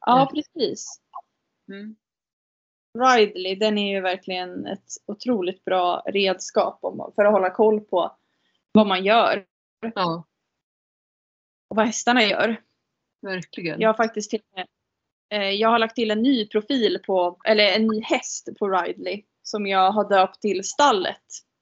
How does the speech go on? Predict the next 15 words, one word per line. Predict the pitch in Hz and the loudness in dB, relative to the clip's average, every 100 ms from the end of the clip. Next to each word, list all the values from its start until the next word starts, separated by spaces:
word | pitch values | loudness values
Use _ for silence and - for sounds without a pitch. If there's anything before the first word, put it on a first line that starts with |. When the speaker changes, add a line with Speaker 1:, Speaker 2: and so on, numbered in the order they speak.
| _ _ _ _ _ - | _ _ _ _ _ -12
Speaker 2:
Mhm. | 208 285 | -4 -2
Speaker 1:
Eh, | - 170 - _ _ | -2 -6 -12 _ _
och | 208 | 2
där | 202 214 | 4 4
har | 233 | 2
jag | 220 | 2
börjat | 208 202 202 | 2 0 0
logga, | 208 202 190 196 190 185 185 - _ _ _ _ _ _ - | -2 -4 -4 -2 0 0 -2 -8 _ _ _ _ _ _ -18
ehm, | 95 92 92 95 101 98 _ _ _ _ _ _ _ _ _ | -16 -14 -16 -18 -20 -20 _ _ _ _ _ _ _ _ _
när | 247 262 | 0 2
vi | 254 | 0
ställer | - 254 254 | -2 -2 0
ut | 254 240 | -2 -4
en | 240 | -2
höbal | 262 240 226 226 240 247 254 | 2 2 2 2 2 2 -2